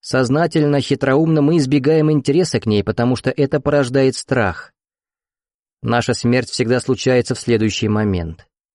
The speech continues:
Сознательно приблизьте ее, чтобы вы могли на ней сфокусироваться,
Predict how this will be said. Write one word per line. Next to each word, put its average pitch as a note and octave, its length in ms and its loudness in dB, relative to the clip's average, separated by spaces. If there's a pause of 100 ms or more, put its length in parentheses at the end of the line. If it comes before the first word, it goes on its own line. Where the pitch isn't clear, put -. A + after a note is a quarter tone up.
(760)
Сознательно D#3 640 0
приблизьте C#3+ 580 0
ее, G#2 420 0
чтобы A2 300 -4
вы A#2+ 140 2
могли A#2+ 280 0
на B2 120 2
ней B2 120 2
сфокусироваться, A2 1040 -2